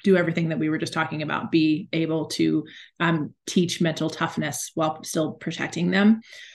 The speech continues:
Um, so yeah, Passion for Dance, wherever you get your podcasts. Um, I do have a, it's kind of like a personality quiz, but it's not a personality. Um, but it's about, uh, like, a quiz to help you figure out which episodes would be most helpful for you right now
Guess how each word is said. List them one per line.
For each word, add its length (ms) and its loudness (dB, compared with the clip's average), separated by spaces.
Um, 200 0
so 120 0
yeah, 320 0
Passion 400 4
for 120 2
Dance, 340 -2
wherever 260 0
you 160 2
get 260 -4
your 100 -2
podcasts. 500 0
Um, 460 -2
I 80 4
do 220 4
have 380 0
a, 640 2
it's 340 -10
kind 180 0
of 60 2
like 140 4
a 80 2
personality 520 2
quiz, 300 0
but 100 -2
it's 120 -6
not 100 0
a 40 -4
personality. 600 -4
Um, 400 -2
but 240 2
it's 200 4
about, 580 0
uh, 60 -2
like, 180 -2
a 80 0
quiz 280 6
to 80 4
help 180 6
you 60 4
figure 260 4
out 100 0
which 140 -2
episodes 500 0
would 120 2
be 100 4
most 260 -6
helpful 380 -8
for 100 -4
you 160 0
right 220 -2
now 240 -4